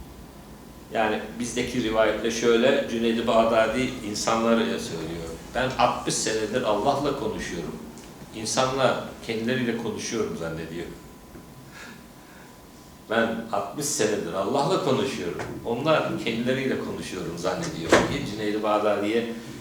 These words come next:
e, nispet edilen bir söz vardır. Hazreti Musa, "Ya Rabbi bana kendini göster."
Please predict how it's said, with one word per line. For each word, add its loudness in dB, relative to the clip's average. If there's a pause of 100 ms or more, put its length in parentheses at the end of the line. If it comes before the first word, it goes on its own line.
(140)
e, 0 (280)
nispet -4
edilen -4
bir -6
söz -4
vardır. -6 (1600)
Hazreti 10
Musa, 10
"Ya 12
Rabbi 10
bana 10
kendini 6
göster." 10